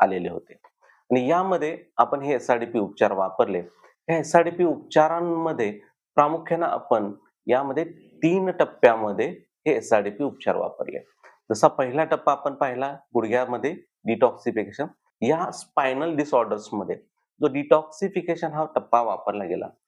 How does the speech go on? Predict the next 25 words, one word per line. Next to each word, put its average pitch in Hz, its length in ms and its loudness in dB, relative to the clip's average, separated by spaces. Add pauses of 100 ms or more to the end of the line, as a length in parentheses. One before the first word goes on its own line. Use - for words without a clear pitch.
(200)
यामध्ये 160 340 0
आम्ही 156 180 -2
काय 151 180 0
केलं 113 320 -2
की - 600 -6
कोणत्या 160 600 0
कारणामुळं 135 1120 0 (340)
हा 127 60 2
त्रास 107 440 -2
झालेला 107 340 0
आहे, - 520 -10
ज्यामध्ये 123 560 2 (180)
स्लिप 131 360 -2
डिस्क - 340 0
असेल, 131 260 -6 (1080)
डिस्क 117 440 -2
बल्ज 120 320 2
असेल, 131 320 -6 (840)
डिस्क - 440 0
डेसिकेशन 131 720 0
असेल 127 340 -4 (840)
किंवा 135 200 0 (360)
लिस्थेसिस - 800 2
म्हणजे 110 180 -2
डिस्क 117 560 -4